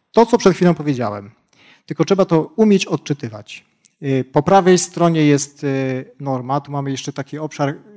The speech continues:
on jest ładwo widoczny, taka chmurka jest, nie? Widać, widać tą chmurkę, czy nie? Taki troszeczkę, prawda, inny kolor. To jest jakby,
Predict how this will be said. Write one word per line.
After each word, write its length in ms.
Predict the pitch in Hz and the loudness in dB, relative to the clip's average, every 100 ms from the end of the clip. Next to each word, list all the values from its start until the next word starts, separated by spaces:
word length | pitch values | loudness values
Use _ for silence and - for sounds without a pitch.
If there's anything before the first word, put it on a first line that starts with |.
| 185 | -16
on 140 | 165 156 | -10 -8
jest 200 | 139 131 | -6 2
ładwo 460 | 165 190 175 165 | 2 2 -2 -4
widoczny, 280 | 151 170 143 | -2 -4 -6
taka 160 | 139 135 | -10 -12
chmurka 440 | - 165 143 123 | -4 -4 -4 -10
jest, 220 | 110 110 | -14 -16
nie? 200 | 123 135 _ _ _ _ _ _ _ _ - | -18 -18 _ _ _ _ _ _ _ _ -6
Widać, 300 | 135 147 143 | 0 0 0
widać 440 | 147 147 156 160 | -12 -4 0 4
tą 100 | 160 | 4
chmurkę, 320 | - 160 185 | 4 4 2
czy 120 | - | 2
nie? 340 | 156 123 110 120 - _ _ _ | 2 2 -4 -14 -18 _ _ _
Taki 220 | 156 151 | -10 -6
troszeczkę, 500 | 151 156 180 - 165 147 139 165 | -2 0 -2 -4 -8 -8 -12 -6
prawda, 240 | 151 139 143 | -2 0 2
inny 120 | 143 | 2
kolor. 200 | 139 127 | 2 0
To 80 | 147 | 0
jest 60 | |
jakby, 240 | 151 135 | -2 -2